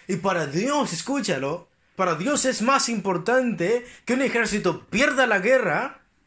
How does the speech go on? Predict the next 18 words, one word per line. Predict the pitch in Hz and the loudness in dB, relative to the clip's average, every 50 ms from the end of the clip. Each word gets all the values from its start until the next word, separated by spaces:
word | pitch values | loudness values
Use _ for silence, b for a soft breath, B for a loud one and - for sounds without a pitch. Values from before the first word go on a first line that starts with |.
| _ _ _ _ _ _ _ _ _ _ _ _ _ _ _ _ _ _ _ _ _ _ - | _ _ _ _ _ _ _ _ _ _ _ _ _ _ _ _ _ _ _ _ _ _ -6
a | 127 127 120 | -4 -4 -4
que | 123 - 123 | -4 -4 -4
la | 117 113 | -4 -4
esposa | 110 - - - 160 165 147 - 160 143 | -6 -8 -8 -6 -4 -4 -4 -4 -4 -6
se | 139 - 120 104 | -6 -8 -10 -8
quede | - 131 135 127 120 | -6 -6 -6 -6 -8
sin | 123 - 113 | -8 -10 -10
su | 107 - 110 110 | -10 -12 -12 -12
qué, | - 127 113 98 - - _ _ _ _ _ _ _ _ _ _ _ _ _ _ _ _ _ _ _ _ _ _ | -10 -12 -12 -12 -16 -20 _ _ _ _ _ _ _ _ _ _ _ _ _ _ _ _ _ _ _ _ _ _
sin | _ - - 104 87 | _ -18 -16 -14 -12
su | - 104 | -12 -12
esposo. | - - _ - 170 160 - - _ _ _ _ _ _ _ - - - _ _ _ _ _ _ _ _ _ _ _ _ _ _ _ _ _ _ _ _ _ _ _ _ _ _ _ _ _ _ _ _ _ _ _ _ _ _ _ _ _ _ _ _ _ _ _ _ _ _ _ _ _ _ _ _ _ _ _ _ _ _ _ _ _ _ _ | -14 -16 _ -20 -20 -20 -20 -20 _ _ _ _ _ _ _ -20 -20 -20 _ _ _ _ _ _ _ _ _ _ _ _ _ _ _ _ _ _ _ _ _ _ _ _ _ _ _ _ _ _ _ _ _ _ _ _ _ _ _ _ _ _ _ _ _ _ _ _ _ _ _ _ _ _ _ _ _ _ _ _ _ _ _ _ _ _ _
¿Cuánta | - 143 151 190 190 165 160 | -4 -2 -2 -2 -2 -2 -4
responsabilidad | 135 127 113 - 123 123 117 120 113 104 107 113 113 117 127 143 160 165 160 | -4 -4 -6 -6 -6 -6 -6 -6 -6 -6 -6 -6 -4 -2 0 0 -2 -2 -4
había | 131 113 107 135 185 185 151 120 120 117 - 117 | -6 -6 -6 -4 -2 -2 -2 -2 -4 -6 -8 -12
aquí? | 104 - - 110 101 98 113 - _ _ _ _ _ _ B B B B B B | -12 -12 -10 -10 -10 -10 -12 -14 _ _ _ _ _ _ B B B B B B
Y | 175 156 | -6 -4
nótate, | 151 156 170 220 - 254 220 - - 104 104 - - | -2 0 0 0 0 0 -2 -2 -6 -10 -10 -12 -16